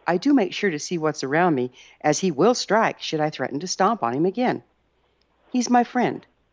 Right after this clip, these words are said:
I understand his nature. That's what friends do." The most transformative moment was the day I decided to befriend myself.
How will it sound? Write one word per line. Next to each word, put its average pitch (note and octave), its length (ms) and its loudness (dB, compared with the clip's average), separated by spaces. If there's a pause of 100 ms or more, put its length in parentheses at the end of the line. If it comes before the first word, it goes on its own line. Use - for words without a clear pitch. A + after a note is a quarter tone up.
(120)
I F3 140 2
understand G3 500 2
his E3 160 -4
nature. F3 380 -2 (500)
That's D3 320 -2
what D3+ 160 -6
friends C3+ 340 -4
do." C3 320 -2 (920)
The D3 60 -2
most D3 320 4
transformative G3+ 840 2
moment A#3 360 2 (100)
was D3+ 120 -6
the D3+ 100 -6
day E3 200 2
I D3 120 4
decided C#3 440 -4
to D3+ 60 -10
befriend C#3 400 -4
myself. C3+ 540 -2